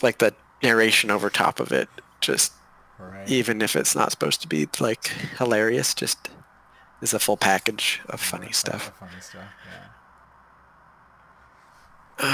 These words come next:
Speaker 1: Um,
Speaker 2: On the flip side of that, if you can't think of another one,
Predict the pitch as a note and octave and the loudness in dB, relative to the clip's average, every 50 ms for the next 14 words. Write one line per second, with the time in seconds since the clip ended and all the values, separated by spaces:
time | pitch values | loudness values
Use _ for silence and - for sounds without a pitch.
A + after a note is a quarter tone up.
0 | C3 B2 - - C#2 C2+ - G2+ F#2+ - - - - - - - - - - - | -2 -2 -4 -8 -12 -16 -16 -18 -18 -20 -20 -20 -20 -20 -20 -20 -20 -20 -20 -20
1 | - - - - - - - - - - - - - - - - - - - - | -20 -20 -20 -20 -20 -20 -20 -20 -20 -20 -20 -20 -20 -20 -20 -20 -20 -20 -20 -20
2 | - - - - - - _ - - D3+ D#3 E3 D#3+ - - G#3 - - - C#3 | -20 -20 -20 -20 -20 -20 _ -16 -12 -10 -10 -8 -8 -8 -8 -8 -6 -6 -6 -6
3 | A#2 G#2+ G2+ G2 G2+ F#2+ F#2+ F#2+ F#2+ G#2 - - - - - - A#2 G2 A2 - | -6 -6 -6 -8 -8 -8 -8 -8 -10 -12 -14 -18 -20 -20 -20 -18 -18 -16 -14 -12
4 | C3 A#2+ A2 A#2 A#2 G#2 G2+ G2 G2 G2 G2 G2 G#2+ G2+ G2 G2 F#2+ F#2 F2+ F2+ | -12 -12 -12 -12 -12 -12 -12 -12 -12 -12 -12 -14 -14 -14 -14 -14 -14 -14 -16 -16
5 | F2+ F#2+ G2 | -18 -18 -18